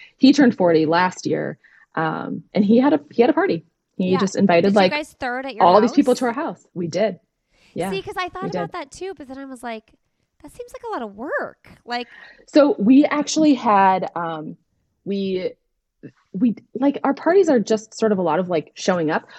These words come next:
Speaker 1: We have
Speaker 2: Yeah.
Speaker 1: a pool table and we have a ping pong table. So that kinda, like, gave us some activities to do. Um,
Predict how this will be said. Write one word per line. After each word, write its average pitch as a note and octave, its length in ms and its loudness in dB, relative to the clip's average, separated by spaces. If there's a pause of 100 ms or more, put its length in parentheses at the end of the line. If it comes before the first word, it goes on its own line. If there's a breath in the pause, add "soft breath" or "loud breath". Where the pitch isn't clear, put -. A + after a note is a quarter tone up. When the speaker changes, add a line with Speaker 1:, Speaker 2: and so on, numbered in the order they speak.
Speaker 1:
We C#4 120 6
have D#4+ 220 4
Speaker 2:
Yeah. C4+ 60 2
Speaker 1:
a - 20 2
pool F#3+ 220 2
table F#3+ 440 2
and F3+ 200 -4
we F3+ 120 -4
have F3+ 200 -6
a D#3+ 60 -4
ping E3 220 -6
pong F3 200 -4
table. E3+ 320 0
So F#3 120 -2
that E3 180 2
kinda, G3+ 180 2
like, F3 200 0
gave E3+ 160 -2
us E3+ 100 -4
some F3 100 -6
activities F3 480 -4
to F3 120 -2
do. F3 280 2 (400 loud breath)
Um, F3 380 4